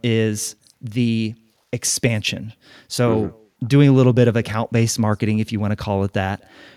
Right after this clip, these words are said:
Speaker 1: to jump into those lo-, those businesses where we have maybe one or two of their locations, but they have twenty locations across the United States.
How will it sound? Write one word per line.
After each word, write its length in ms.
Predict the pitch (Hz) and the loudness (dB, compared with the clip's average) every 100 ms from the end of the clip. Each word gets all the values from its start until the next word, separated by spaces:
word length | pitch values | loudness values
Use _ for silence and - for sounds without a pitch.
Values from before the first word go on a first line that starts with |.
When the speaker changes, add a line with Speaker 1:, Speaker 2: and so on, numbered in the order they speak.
| _ | _
Speaker 1:
to 380 | - 123 120 113 | 2 4 6 2
jump 320 | 104 135 151 | 2 4 4
into 180 | 151 139 | 2 2
those 300 | 123 120 110 | 4 4 2
lo-, 140 | 113 - | -2 2
those 440 | 117 113 107 - | 2 2 2 -4
businesses 640 | - 110 123 123 - 117 104 | -4 0 2 0 -2 -4 -2
where 160 | 107 | -2
we 140 | 101 98 | -2 -4
have 380 | 107 110 104 110 | -4 -4 -4 -4
maybe 220 | 104 104 | -6 -6
one 220 | 95 107 | -8 -8
or 80 | 104 | -8
two 240 | - 110 | -8 -6
of 120 | 107 123 | -6 -2
their 160 | 127 | 0
locations, 760 | 135 135 147 147 175 175 180 - - - _ _ | 0 2 4 4 2 0 0 -4 -14 -20 _ _
but 560 | 107 107 120 113 113 117 113 _ _ _ | -2 4 6 6 2 -4 -14 _ _ _
they 200 | 117 123 | 0 2
have 460 | 110 110 101 101 - _ | 2 0 -4 -6 -12 _
twenty 320 | - 170 156 127 | -4 0 2 2
locations 580 | 113 113 113 - 110 104 | 0 0 0 0 -2 -4
across 300 | 117 101 - | -4 -4 -4
the 80 | 101 | -4
United 340 | 95 90 90 | -4 -6 -8
States. 480 | - 98 - - | -6 -6 -6 -12